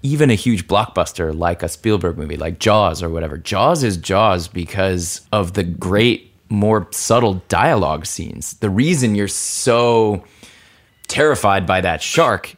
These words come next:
is not because the shark is so terrifying. It's because you care about the characters. And the reason you care about the characters is because those longer dialogue scenes are so well observed and so well acted, and, and Spielberg's so good at capturing those little human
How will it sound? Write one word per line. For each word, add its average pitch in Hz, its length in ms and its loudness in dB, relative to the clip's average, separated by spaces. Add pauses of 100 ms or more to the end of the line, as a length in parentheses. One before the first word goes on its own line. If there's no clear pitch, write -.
(100)
is 107 160 -2
not 139 180 0
because 110 260 -2
the 85 100 -8
shark - 360 0
is 117 80 -2
so 101 140 0
terrifying. 85 580 -2
It's 98 120 -4
because 104 360 0
you 98 160 -2 (200)
care 127 640 2 (260)
about 92 480 -2 (420)
the 107 80 -2
characters. 95 760 0
And 92 140 -2
the 90 60 0
reason 107 240 2
you 95 80 0
care 107 120 2
about 92 180 0
the - 60 -12
characters 92 640 0
is 92 180 -8
because 87 680 -4 (480)
those 98 220 0
longer 98 300 2
dialogue 90 480 0
scenes 90 300 -8
are 85 60 -6
so 87 180 -4
well 82 160 -2
observed 85 400 -2
and 82 120 -8
so 85 160 -2
well 78 300 -2
acted, 82 480 -4
and, 76 280 -8 (120)
and 76 160 -4
Spielberg's 82 420 -4
so 82 140 -4
good 78 160 -4
at 78 120 -6
capturing 80 520 -4
those 78 220 -6
little 80 200 -4
human 78 580 -6